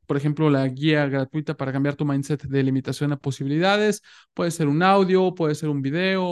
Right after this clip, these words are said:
un mini curso, eh, algo que sea muy fácil, muy rápido, muy práctico de usar y que ya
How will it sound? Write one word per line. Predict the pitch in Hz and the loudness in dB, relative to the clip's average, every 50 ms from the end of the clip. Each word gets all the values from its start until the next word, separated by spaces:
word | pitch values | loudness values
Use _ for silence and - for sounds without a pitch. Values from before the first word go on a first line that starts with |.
| 175 170 165 | -2 -2 -2
un | 165 165 160 | -2 -2 -2
mini | 151 139 139 135 135 | -4 -4 -4 -4 -6
curso, | 135 - 175 190 190 185 170 - - 175 165 165 165 170 - - - _ _ _ _ _ _ _ _ - | -6 -4 -2 0 0 -2 -4 -6 -4 -2 -2 -2 -4 -6 -10 -20 -20 _ _ _ _ _ _ _ _ -2
eh, | 151 156 156 151 156 160 - - | 2 4 4 6 4 4 4 4
algo | 196 247 285 247 | 4 4 4 2
que | 208 | 0
sea | - 208 208 | 0 2 2
muy | 208 208 214 202 | 4 4 2 2
fácil, | - - 202 185 185 175 - - 180 175 | 2 0 0 0 0 0 -2 -4 -2 -2
muy | 175 175 185 180 | -2 -2 -2 -2
rápido, | 170 165 165 160 160 - - 175 165 156 160 160 160 | 0 0 -2 -2 -2 -4 -8 -8 -6 -2 -2 -2 -2
muy | 156 156 160 170 170 | 0 0 -2 -2 -2
práctico | 170 170 160 156 151 - - 165 156 - 160 143 | 0 0 0 0 0 -2 -6 -8 -6 -4 -4 -4
de | 139 | -4
usar | 127 - 170 180 214 220 - | -4 -2 0 0 0 0 -2
y | - 143 | -4 -4
que | 135 143 139 135 | -2 -2 -2 0
ya | 131 165 175 170 165 170 | 2 2 4 2 2 -2